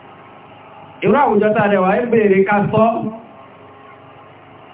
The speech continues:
Gbogbo aṣọ tó bá bá gbà mu tí ò ta kẹ̀sì. العادة محكمة ما لم تخالف شريعة الله.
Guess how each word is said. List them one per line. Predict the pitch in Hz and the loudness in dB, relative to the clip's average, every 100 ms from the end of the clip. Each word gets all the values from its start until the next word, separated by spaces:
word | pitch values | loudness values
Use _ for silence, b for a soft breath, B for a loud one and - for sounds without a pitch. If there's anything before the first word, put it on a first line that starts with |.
| - - - - | -20 -20 -20 -12
Gbogbo | - 214 196 226 | -2 0 0 2
aṣọ | 220 220 220 214 | 2 0 -2 0
tó | 247 | 0
bá | 240 247 247 | 0 0 0
bá | - 254 | 0 -2
gbà | 226 226 185 | -2 -2 0
mu | 180 190 | 2 0
tí | - 214 | 0 0
ò | 247 196 | 0 0
ta | 180 180 | 0 -2
kẹ̀sì. | 175 160 135 151 254 - - - - 170 - | 0 -2 0 0 0 -2 -8 -16 -16 -18 -8
العادة | 147 147 147 233 247 214 208 202 | -2 -2 0 0 -2 0 -2 0
محكمة | 208 185 175 240 - - 180 160 135 113 | 0 0 -2 -4 -4 -4 -2 0 -2 0
ما | 208 226 | 0 0
لم | 214 202 | 0 -2
تخالف | 190 202 160 226 214 202 196 | 0 0 2 0 0 0 0
شريعة | 185 - 185 185 196 226 233 | 0 0 0 0 -2 -4 -2
الله. | 208 196 156 | 2 2 2